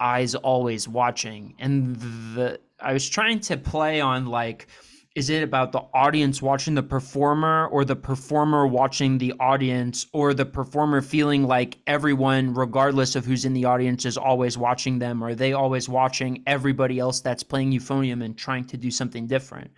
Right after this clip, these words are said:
And so it's, like, playing with all of these ideas as the movements go through. And it's, it's also kind of a wild piece, um, in that it,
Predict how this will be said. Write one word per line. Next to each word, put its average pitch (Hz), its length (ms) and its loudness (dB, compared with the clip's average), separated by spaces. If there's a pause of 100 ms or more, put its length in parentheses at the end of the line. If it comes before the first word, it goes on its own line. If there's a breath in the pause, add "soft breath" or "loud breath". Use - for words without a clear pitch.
(320 loud breath)
And 143 80 -2
so 160 120 -2
it's, 151 140 -6
like, 147 260 -6
playing 180 260 -4
with 147 140 -4
all 143 160 2
of 139 80 -4
these 135 200 -2
ideas 120 360 -4
as 113 220 -6
the 110 80 -4
movements 113 440 -4
go 110 140 -8
through. 113 540 -10
And 139 100 -2
it's, 135 160 0 (320 loud breath)
it's 131 100 -8
also 143 220 -2
kind 139 180 -4
of 123 60 -2
a 117 100 0
wild 110 600 -2
piece, 120 440 -6 (120)
um, 123 480 -2
in 127 100 -2
that 120 260 -4
it, 131 200 -6